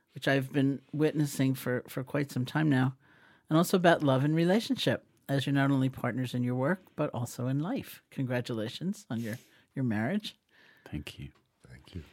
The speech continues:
Speaker 1: So you are, uh, both of the Soto Zen tradition, is that right? So maybe we can start by talking a little bit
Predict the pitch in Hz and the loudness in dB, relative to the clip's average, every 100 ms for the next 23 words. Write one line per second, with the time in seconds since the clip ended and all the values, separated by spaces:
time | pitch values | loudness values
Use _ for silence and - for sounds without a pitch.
0 | _ _ _ _ _ _ _ _ _ _ | _ _ _ _ _ _ _ _ _ _
1 | _ _ - - 180 170 165 180 180 175 | _ _ -6 6 12 12 12 10 12 12
2 | 165 165 - - 160 151 185 160 175 180 | 12 10 8 4 4 4 0 0 6 8
3 | 196 185 165 - 165 151 143 143 143 139 | 8 2 0 2 4 4 4 2 2 0
4 | 127 120 - 117 135 143 175 - - _ | -4 -4 -4 -2 0 -2 -4 -12 -20 _
5 | _ - - _ - - 160 151 160 165 | _ -20 -20 _ -12 0 6 8 8 8
6 | 175 - 185 - 160 151 156 147 - 160 | 4 6 2 4 4 6 4 0 2 0
7 | 156 147 147 147 143 151 147 - | 2 4 4 4 4 4 4 0